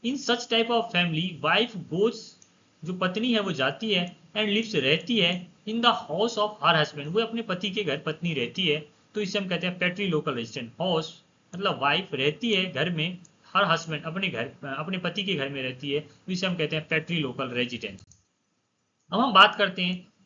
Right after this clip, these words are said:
on the basis of ancestor of और descent। ancient और descent भी बोलते हैं, इनके बेसिस पे हम, जो पहला आता है matrilineal फैमिली और दूसरा आता है patrilineal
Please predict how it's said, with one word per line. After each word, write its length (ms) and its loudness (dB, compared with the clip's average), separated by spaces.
on 120 -6
the 100 0
basis 400 -6
of 220 -4
ancestor 560 -2
of 240 -2
और 440 -4
descent। 760 -6
ancient 360 2
और 180 0
descent 380 0
भी 100 -4
बोलते 340 -2
हैं, 100 -2
इनके 280 -4
बेसिस 340 -2
पे 160 -4
हम, 160 -10
जो 80 -2
पहला 320 2
आता 260 2
है 220 -2
matrilineal 760 -2
फैमिली 360 -4
और 120 -4
दूसरा 320 -2
आता 180 0
है 160 -4
patrilineal 720 0